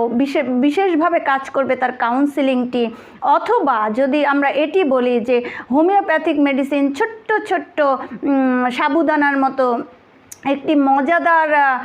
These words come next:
আহ, মজাদার একটি, উম, আহ, খাবার হিসেবে বা চিনির মতো, যেহেতু এটি মিষ্টি, এই চিনির মতো মিষ্টি স্বাদের জন্য, আহ, শিশু রুগীরা এটি খেতে বেশি স্বাচ্ছন্দ্য বোধ করে। কিন্তু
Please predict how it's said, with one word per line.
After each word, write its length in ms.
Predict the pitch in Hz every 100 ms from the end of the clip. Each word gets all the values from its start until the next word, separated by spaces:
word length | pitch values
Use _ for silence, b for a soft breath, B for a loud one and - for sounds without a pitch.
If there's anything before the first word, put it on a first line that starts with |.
| B B
আহ, 360 | - 254 240 240 233 285 294
মজাদার 600 | 262 285 359 330 349 339
একটি, 420 | 302 285 285 285 269 247
উম, 340 | 233 226 226 233 - 269
আহ, 240 | 254 247
খাবার 320 | 247 330 370 359
হিসেবে 420 | 311 320 262 247
বা 120 | 254
চিনির 480 | 285 381 440 440 415
মতো, 260 | 349 330
যেহেতু 320 | 285 294 285 277
এটি 160 | 170
মিষ্টি, 460 | 247 262 285 - 427 587 B B
এই 200 | - 269
চিনির 400 | 254 339 415 440
মতো 220 | 403 381
মিষ্টি 520 | 349 302 370 - - 403
স্বাদের 540 | - 262 247 339 320
জন্য, 280 | 302 294 277 247 247 B B
আহ, 220 | 262 262
শিশু 380 | 262 415 427 440 403
রুগীরা 440 | 302 262 311 269 233
এটি 260 | 277 285
খেতে 320 | 302 302 302
বেশি 360 | 254 262 269 294
স্বাচ্ছন্দ্য 580 | 285 254 - 311 294 294
বোধ 180 | 294 294 -
করে। 160 | 311 - B B B
কিন্তু 260 | 381 403